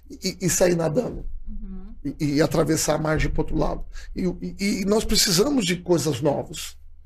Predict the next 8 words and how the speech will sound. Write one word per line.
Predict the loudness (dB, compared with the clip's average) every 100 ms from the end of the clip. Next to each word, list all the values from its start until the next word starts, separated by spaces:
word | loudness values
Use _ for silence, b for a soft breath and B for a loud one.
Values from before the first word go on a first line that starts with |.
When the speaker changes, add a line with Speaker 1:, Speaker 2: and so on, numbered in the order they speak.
| -20 -14
Speaker 1:
Porque | -4 0
a | 2
tecnologia, | 4 4 6 6 4 4 4 4 4 0 B 0
ela | 2 4
vem | 2
muito | 0 -2
rápido. | -2 -2 -4 -12 -16 -20 -16 -6 -4 -4 -4 -4 -6 -6 -8
Speaker 2:
Uhum. | -10 -10 -12 -12